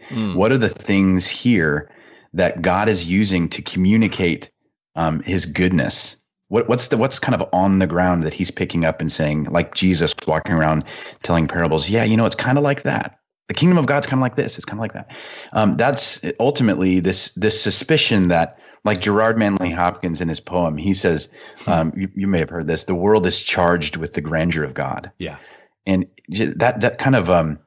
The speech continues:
Speaker 2: enchants reality for us, not in some sort of weird, like, pagan witchcraft kind of way, but this, like, God isn't somewhere else.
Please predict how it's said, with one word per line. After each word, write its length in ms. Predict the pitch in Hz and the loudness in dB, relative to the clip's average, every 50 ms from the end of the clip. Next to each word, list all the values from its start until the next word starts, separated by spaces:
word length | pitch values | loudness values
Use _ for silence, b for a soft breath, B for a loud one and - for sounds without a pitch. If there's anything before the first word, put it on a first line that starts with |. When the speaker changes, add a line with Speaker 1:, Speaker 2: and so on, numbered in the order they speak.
| _ - | _ 0
Speaker 2:
enchants 760 | - 107 98 - - - - 101 101 92 - - - - - | 2 2 2 2 0 -2 0 2 2 2 0 0 -4 -4 -4
reality 540 | - 82 85 80 80 78 78 78 76 - - | -4 -4 0 0 2 2 2 0 -2 -6 -10
for 180 | 82 - - - - - - _ - - - | -14 -12 -12 -12 -14 -14 -20 _ -14 -14 -10
us, 140 | - - - | -8 0 2
not 160 | 131 156 151 | 4 4 4
in 60 | 131 | 4
some 220 | 123 - 110 95 87 | 2 4 2 2 2
sort 140 | - 87 | 2 0
of 140 | 82 76 67 | 0 0 -2
weird, 380 | 76 78 76 76 73 69 62 _ _ _ - | -4 -4 -4 -2 -4 -6 -10 _ _ _ -16
like, 200 | - 69 65 - _ _ _ - | -12 -12 -12 -14 _ _ _ -8
pagan 260 | - 78 76 73 71 | -6 -4 -4 -4 -4
witchcraft 360 | 73 73 - - 69 69 67 | -6 -6 -6 -4 -6 -6 -6
kind 100 | - 69 | -6 -8
of 60 | 65 67 | -6 -6
way, 100 | - - | -6 -4
but 180 | - 87 - | -4 -2 2
this, 240 | - 151 - - - B B B B B B B | 2 2 2 2 -4 B B B B B B B
like, 140 | 101 92 87 | -2 0 0
God 220 | 131 127 - - | 2 2 2 2
isn't 240 | 190 175 196 175 - | 2 4 2 2 2
somewhere 360 | - - 85 78 76 69 64 | 2 0 0 0 0 -2 -4
else. 280 | 57 - - - - | -4 -6 -8 -10 -14